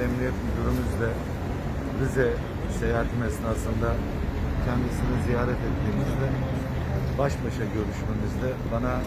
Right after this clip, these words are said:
ifade ettiği bir hususu davanın seyri içerisinde Yüce Mahkemeye şehadet etmem gerektiğine inandığım için şahit olarak dinlenilmem istendi ve ben de mahkeme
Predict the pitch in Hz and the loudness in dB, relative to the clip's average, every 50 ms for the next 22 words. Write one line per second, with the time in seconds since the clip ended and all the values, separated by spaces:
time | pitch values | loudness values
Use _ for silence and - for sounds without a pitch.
0 | - - 123 123 - 123 123 120 117 113 123 123 120 - - 113 113 101 120 123 | -2 -4 -4 -2 0 0 2 2 2 0 0 -2 -2 -2 -2 -2 -2 0 0 -2
1 | - - 120 - - 120 113 - - 143 143 - - - - - - - - - | 0 -2 -2 -2 -2 -4 -2 -2 -2 -2 -2 -2 -4 -4 -2 -2 -2 -2 -2 -2
2 | - - - - - - - - - - - - - - 117 117 117 117 120 123 | -2 -2 -2 -4 -4 -4 -4 -4 -4 -4 -2 -2 -2 0 2 2 4 4 4 4
3 | 123 123 123 135 135 120 - - 123 120 123 139 139 127 110 - - 113 107 101 | 2 2 2 0 0 -2 -2 -2 -2 -2 0 0 0 0 -2 -2 0 0 0 -2
4 | - - 107 107 104 120 131 135 - - - - - - 110 - 139 139 127 120 | -2 -4 -4 -2 -2 -2 -2 -2 -4 -6 -6 -6 -4 -4 -2 -2 0 0 0 0
5 | 117 113 - - 117 113 110 113 113 113 - - - - - - - - - - | -2 -2 -2 -4 -2 -2 0 0 0 0 0 -2 -4 -4 -4 -4 -4 -4 -4 -4
6 | - - - - - - - - - - - - - - - - - - - - | -4 -4 -4 -4 -4 -4 -4 -4 -4 -4 -4 -4 -4 -4 -4 -4 -2 -2 -2 0
7 | - - 123 117 117 123 123 131 147 143 - 117 107 - - 113 113 110 104 - | 2 2 4 4 4 4 4 4 2 2 0 -2 -2 -2 -2 -2 -2 -2 -2 -4
8 | - 120 113 113 117 113 110 - 113 110 107 110 107 104 117 117 120 117 117 117 | -2 -2 0 0 0 -2 -2 -2 -2 -2 -2 -2 -2 -2 0 0 0 0 0 0
9 | 127 147 135 120 98 - - - - - - - - - - - - - - - | 0 0 0 -2 -2 -2 -2 -2 -2 -2 -4 -4 -4 -4 -4 -4 -4 -2 -2 -2
10 | - - - - - - - 131 135 135 147 156 - 131 117 113 113 113 113 104 | -2 -2 -2 -2 -2 0 2 4 4 4 4 2 0 -2 -2 0 0 0 0 0
11 | 101 - - - - - - 120 123 123 123 120 120 120 123 131 131 131 131 - | -2 -2 -4 -4 -2 -2 0 0 0 0 0 0 0 0 0 0 0 0 0 -2
12 | - - - - 113 113 110 117 139 - - - - - - 123 139 131 135 135 | -4 -4 -2 -2 -2 0 0 0 -2 -2 -2 -4 -4 -2 -2 0 2 2 2 2
13 | 131 117 117 123 131 - - - 110 107 - - - - 120 123 123 123 - - | 2 2 2 2 2 0 -2 -2 -2 -2 -2 -2 -2 0 0 0 0 0 0 0
14 | 127 123 123 127 | 0 2 2 2